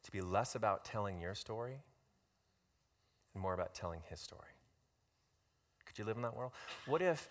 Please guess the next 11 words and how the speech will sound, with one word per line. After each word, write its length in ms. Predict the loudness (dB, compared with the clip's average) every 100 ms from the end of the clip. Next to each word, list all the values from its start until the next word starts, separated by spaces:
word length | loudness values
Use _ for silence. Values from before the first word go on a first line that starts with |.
| -6
your 260 | 2 4
uniqueness 760 | 4 0 -2 -2 -2 -4 -8 -6
and 80 | -6
the 60 | -2
things 320 | 0 0 -2
that 120 | -4
he's 240 | -4 -4
made 420 | -2 0 0 0 -4 -14 -16 -2
different 360 | 0 0 -4 -2
and 140 | -4 -2
special 600 | -4 -4 -4 -8 -10